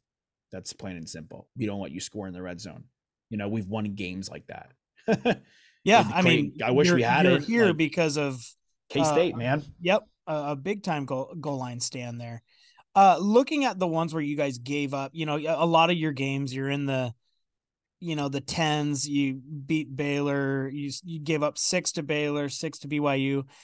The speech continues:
Speaker 2: Heavy run team, seven to Texas Tech, which is really, really im-, impressive. Uh, you know, not that they were the team necessarily that took Oregon to the brink, but beating up on Oklahoma State. Uh, there were some games where you guys gave up,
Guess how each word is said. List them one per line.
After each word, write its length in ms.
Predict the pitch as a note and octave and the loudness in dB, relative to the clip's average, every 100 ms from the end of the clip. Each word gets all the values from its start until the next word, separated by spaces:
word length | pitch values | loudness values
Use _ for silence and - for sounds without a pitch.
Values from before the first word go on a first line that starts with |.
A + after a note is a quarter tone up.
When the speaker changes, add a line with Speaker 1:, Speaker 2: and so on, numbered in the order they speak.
| _ | _
Speaker 2:
Heavy 260 | - E3+ E3+ | -2 0 2
run 300 | D3+ D3 C#3+ | 2 0 0
team, 320 | D#3+ D3 C#3+ | -4 -4 0
seven 460 | - - D3+ D3+ C#3+ | 0 2 0 0 -6
to 80 | |
Texas 380 | A#2+ D3 - A#2+ | -6 -4 -4 -6
Tech, 260 | - C#3 C3+ | -6 -6 -6
which 240 | C#3+ C3+ B2+ | -6 -6 -6
is 260 | A#2 G#2+ - _ _ _ _ _ _ | -8 -10 -14 _ _ _ _ _ _
really, 500 | D#3 D#3 F3+ E3+ D3+ | -8 0 4 4 4
really 300 | C#3+ C#3 C3+ | 2 0 0
im-, 180 | B2+ C#3 - | -4 -10 -10
impressive. 680 | C3+ A#2+ D3+ C#3 - B2+ C3 - _ - | -12 -6 -2 0 0 -2 -6 -8 _ -20
Uh, 240 | G3+ G3+ | -20 -16
you 200 | E3 F#3+ | -10 -6
know, 160 | E3+ D#3 | -2 -2
not 260 | D#3+ D#3 | 0 0
that 120 | E3 D3 | -2 -2
they 100 | D#3 | 0
were 160 | D3+ | 0
the 80 | C#3+ | -2
team 240 | C#3 D3+ | -4 -4
necessarily 640 | D3 C3+ C3+ C#3 C#3 C#3 B2+ | -2 -4 -4 -4 -2 -2 -2
that 180 | B2+ - _ _ _ - | -6 -8 _ _ _ -2
took 220 | F3 - | -2 0
Oregon 360 | D#3+ E3 D3+ C#3+ | 2 2 2 -2
to 100 | D3 | -4
the 80 | |
brink, 360 | C3+ D3+ D#3 D3+ - | -2 -2 -2 -4 -4
but 180 | C#3+ - _ _ _ _ _ _ - D#3 | -4 -4 _ _ _ _ _ _ -14 -4
beating 280 | C#3+ F3 F3+ | 2 4 6
up 180 | E3 D3+ | 4 6
on 160 | D#3 | 4
Oklahoma 540 | D3+ D3 D#3 C#3+ D3 C3+ | 4 0 0 -2 -4 -4
State. 440 | - D3 C#3 C3 - - - _ - - | -4 -4 -6 -8 -14 -20 -20 _ -14 -10
Uh, 220 | E3+ E3 D#3 | 0 2 4
there 160 | E3+ | 4
were 100 | G3 | 4
some 200 | F3+ G3+ | 2 2
games 260 | E3+ G3+ G3 | 2 0 -2
where 80 | A3 | -4
you 80 | |
guys 200 | F3 D3+ | -4 -6
gave 320 | C3 D3+ D#3 C#3+ | -4 -2 0 0
up, 200 | C#3 | -4